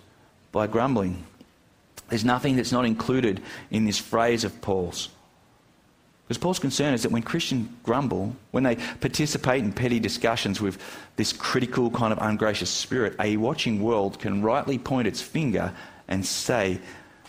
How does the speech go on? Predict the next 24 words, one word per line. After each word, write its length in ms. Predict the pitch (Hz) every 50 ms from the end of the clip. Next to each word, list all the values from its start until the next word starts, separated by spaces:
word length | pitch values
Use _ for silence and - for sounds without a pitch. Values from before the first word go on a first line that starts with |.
| - - -
"Your 240 | 101 113 139 147
gospel 760 | 127 117 127 120 123 123 - - - 98 90 92 92 92 95 - -
has 260 | - - 95 90 92
not 320 | 101 110 127 139 - 110
brought 360 | 107 113 117 127 131 117 - 90
you 320 | 85 85 82 82 92 90 - - _ _ _ _ _ _ - - - - _ -
any 160 | 104 120 135
more 200 | 151 156 156 156
peace, 800 | 156 117 107 98 101 98 98 98 - - - - - - - - -
any 220 | - 90 107 120
more 240 | 135 139 147 156 131
joy 560 | 107 - 101 101 92 92 95 92 92 92 92 - - - _ _ _ _ _ - - - - _
than 120 | - 92 92
the 100 | 87 92
average 460 | 104 107 107 110 107 107 107 - - - - _ _ _ _ _ _ _
punter, 360 | - - 92 92 - 95 92 95
the 140 | 95 87
average 260 | 95 98 101 95 - - -
pagan 720 | - - - - 98 95 98 95 90 90 90 90 90 90 - - - - - - _ - - _ _ - - - - - _ _ _ _ _
already 300 | - 95 95 92 92 92
has 420 | 85 87 87 85 85 82 80 - - -
in 160 | 92 90 87
their 160 | 85 85 85
lives." 540 | 85 90 98 87 71 76 78 - - - -